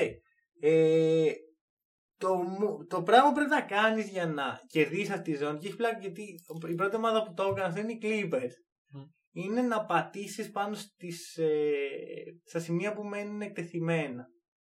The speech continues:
Speaker 1: Δηλαδή, να, είτε να κάνεις κάποια pin down screen για να βρεθούν παίχτες εκεί, είτε να φτάσεις με την μπάλα. Το ιδανικό είναι να φτάσεις με την μπάλα εκεί.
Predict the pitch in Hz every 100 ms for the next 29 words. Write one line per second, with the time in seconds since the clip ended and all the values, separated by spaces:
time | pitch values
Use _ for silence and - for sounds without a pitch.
0 | _ _ _ _ 147 147 147 175 196 196
1 | 170 - _ - 147 - _ 175 170 214
2 | 208 202 196 196 - 190 - 185 - 180
3 | 180 175 170 165 - 160 160 160 151 143
4 | 147 156 151 151 143 - - 131 - 123
5 | 165 - _ _ _ _ 165 165 220 220
6 | 214 - 214 214 208 175 170 180 165 -
7 | 151 160 165 208 196 202 175 175 151 156
8 | 147 127 127 - -